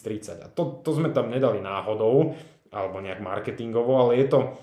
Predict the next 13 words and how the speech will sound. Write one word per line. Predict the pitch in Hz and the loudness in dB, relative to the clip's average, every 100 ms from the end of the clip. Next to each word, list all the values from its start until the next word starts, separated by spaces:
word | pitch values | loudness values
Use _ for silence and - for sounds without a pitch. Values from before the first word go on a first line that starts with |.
| - - | -20 -10
je | 139 131 | -4 -2
to | |
preto, | 139 135 127 135 | 2 2 4 6
lebo | 127 123 120 120 | 4 4 4 4
sme | 113 117 | 0 -4
sa | 120 113 | -2 -2
fakt | 113 113 | -2 -2
nechceli | 113 - 117 110 | -6 -4 -2 -2
pozerať | 110 107 110 104 | -4 -2 0 0
na | 107 104 | -2 -4
nejaký | 101 110 | -6 -6
dlhodobý | 110 110 113 107 107 | -4 -2 0 -2 0
horizont | 110 110 107 123 135 | -2 -2 -2 -2 -2